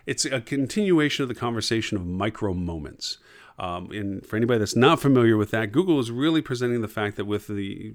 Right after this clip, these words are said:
high usage of mobile now being literally the internet, the most functional use of the internet is in mobile platforms for us. Um, it's all about the moment. Uh, I need this now. I need to go here now. I wanna stay here now. I wanna buy this now.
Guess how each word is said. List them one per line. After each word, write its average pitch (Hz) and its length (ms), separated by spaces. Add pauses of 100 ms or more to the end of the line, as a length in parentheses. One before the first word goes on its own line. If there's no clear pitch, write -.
(100)
high 131 260
usage 131 360
of 107 60
mobile 98 260
now 98 180
being 110 380
literally 110 420
the 101 160
internet, 95 440
the 98 80
most 101 480 (600)
functional 113 460
use 104 220
of 98 80
the 98 80
internet 95 320
is 107 220
in 98 120
mobile 92 220
platforms 80 480
for - 120
us. 87 200 (720)
Um, 107 480 (640)
it's - 80
all 165 100
about 139 200
the 113 80
moment. 110 520
Uh, 98 280
I 101 100
need 107 240
this 104 180
now. 104 300
I 98 60
need 95 180
to 95 60
go 95 180
here 104 200
now. 101 180
I - 20
wanna 95 220
stay 95 200
here 113 300
now. 98 180
I 92 60
wanna 95 160
buy 101 320
this 95 240
now. 90 280